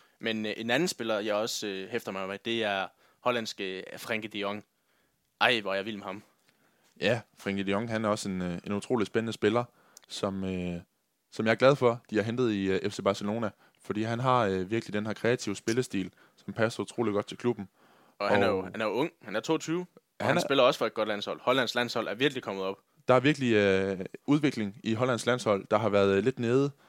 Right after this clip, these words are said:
Speaker 2: øh, i løbet af det sidste par år, men, øh, det er virkelig kommet op at køre igen. Og, øh, jamen, der er han jo også bare en del af, af en flok utroligt talentfulde spillere. Og igen, hvis, øh, hvis han kan gøre det godt personligt hos, øh, F C Barcelona, og, øh,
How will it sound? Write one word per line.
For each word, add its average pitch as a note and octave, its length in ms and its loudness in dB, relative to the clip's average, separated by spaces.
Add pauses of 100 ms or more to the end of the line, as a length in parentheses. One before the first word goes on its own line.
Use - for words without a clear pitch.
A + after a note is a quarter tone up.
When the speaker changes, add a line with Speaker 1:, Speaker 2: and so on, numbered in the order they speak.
(260)
Speaker 2:
øh, G2 240 0
i G2+ 120 -4
løbet A2+ 220 2
af G2 60 2
det - 80 -6
sidste B2+ 160 -4
par A#2+ 80 2
år, A#2 100 6
men, G2 180 -2
øh, F#2+ 120 -2 (380)
det D3 80 4
er D3 40 4
virkelig C#3+ 220 2
kommet A2+ 260 2
op D3 100 6
at B2+ 60 -2
køre E3 220 4
igen. C3+ 260 -2 (280)
Og, G#2 340 2
øh, G2 440 2 (380)
jamen, G#2+ 160 -4
der D3 80 6
er C3+ 100 4
han B2+ 140 0
jo B2+ 100 0
også A#2+ 180 2
bare A#2+ 440 6 (240)
en G#2+ 160 -4
del B2 240 2
af, G2 220 2 (720)
af A#2 120 2
en A2+ 100 2
flok A2 340 2
utroligt C3 340 -2
talentfulde B2+ 380 -2
spillere. C3 380 4 (300)
Og A#2+ 160 6
igen, E3 340 4 (340)
hvis, A#2 320 0
øh, G#2+ 400 4 (220)
hvis A2 180 -4
han D3+ 120 4
kan E3+ 100 -6
gøre D#3 120 4
det C3+ 80 -2
godt D3+ 120 2
personligt D3 440 -2
hos, A2+ 300 -2
øh, G#2 280 2
F - 20 -6
C G2+ 100 -4
Barcelona, A#2 520 2 (480)
og, G#2+ 340 2
øh, G2+ 340 0